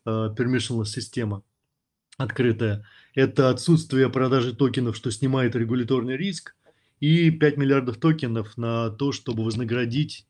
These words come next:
э, людей, которые разрабатывают, и команды, которые разрабатывают, э, что-то для Фритона или привносят use-кейсы во Фритон.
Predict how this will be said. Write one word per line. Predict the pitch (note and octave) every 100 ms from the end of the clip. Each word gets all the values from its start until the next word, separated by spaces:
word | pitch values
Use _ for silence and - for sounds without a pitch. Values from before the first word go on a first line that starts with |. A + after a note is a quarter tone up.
| _ _ -
э, | A2+ A2+ A2+
людей, | A#2 G#2+ C#3+ C#3+
которые | A#2 A2+ A2+ A2+
разрабатывают, | G#2+ G#2 A2 A2+ A#2+ A#2+ A2 G#2+ G#2+
и | G#2+
команды, | A#2 A#2 C3 A#2+ G#2+ G#2 - _
которые | - A#2 A#2
разрабатывают, | A2 A#2 A#2+ C#3+ B2+ A#2 A2 A2
э, | A2
что-то | G2+ - G#2+ A2
для | G#2+
Фритона | A2 A2 A#2 A2
или | G#2+ A2+
привносят | A#2 A2 A#2 - A#2
use-кейсы | - B2 B2 -
во | G#2+
Фритон. | - G#2 A2 G#2+